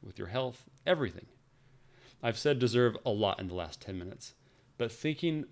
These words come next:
about things in this way can help us take ownership of our situation. It's the law of the harvest. We will inevitably reap what we sow. I hope we can act so we deserve the type of practice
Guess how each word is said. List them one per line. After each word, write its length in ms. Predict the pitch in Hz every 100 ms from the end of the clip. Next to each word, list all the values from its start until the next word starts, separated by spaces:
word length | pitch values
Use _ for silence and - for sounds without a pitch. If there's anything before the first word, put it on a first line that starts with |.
| -
about 360 | 143 117 113 -
things 280 | 123 113 101
in 100 | 107
this 220 | 101 -
way 160 | 104
can 160 | 98 87
help 260 | 104 104 104
us 140 | 90
take 320 | - 117 113 _
ownership 680 | 127 120 117 104 110 110 - - _ _ -
of 100 | 110
our 120 | 104
situation. 680 | 92 98 - 92 92 - 95 _ _ _ _ _ _ _
It's 160 | 123 117
the 140 | 127
law 240 | 113 107 107
of 60 |
the 100 | 98
harvest. 500 | 85 87 87 90 - -
We 120 | 113
will 160 | 95 98
inevitably 720 | 127 135 127 113 110 107 104
reap 380 | 92 98 107 - - _ _ -
what 160 | 101
we 80 | 98
sow. 300 | - - - 98 _ _ _ _ _ _ - _ _ -
I 80 | 107
hope 240 | 107 135
we 60 | 127
can 160 | 117 -
act 320 | 107 101 -
so 180 | - 104
we 160 | 98
deserve 840 | 87 98 92 98 120 120 120 110 - - - - -
the 60 | 98
type 340 | - 113 110
of 120 | 107 -
practice 640 | 98 90 - 90 - -